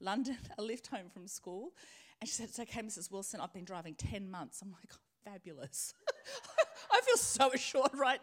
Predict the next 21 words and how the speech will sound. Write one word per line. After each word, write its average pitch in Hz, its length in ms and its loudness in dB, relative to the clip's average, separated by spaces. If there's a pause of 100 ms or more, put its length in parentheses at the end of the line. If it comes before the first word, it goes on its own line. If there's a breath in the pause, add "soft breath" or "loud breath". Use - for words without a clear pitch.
(160)
now. - 120 -8
<laughs> - 60 -14 (1400 loud breath)
Anyway, 160 160 -10
she's - 140 -8
a 208 60 -10
good 185 120 -12
driver. 139 320 -10
Ten 269 220 -2
and 240 120 -2
two, 185 200 -6
ten 165 220 -8
and 165 100 -8
two. - 160 -10 (640 loud breath)
And 233 100 -2
so 240 200 0 (680)
the 269 60 -6
other 269 160 -2
thing 247 160 -4
that 226 120 -2
happened 214 360 -4
was, 190 320 -4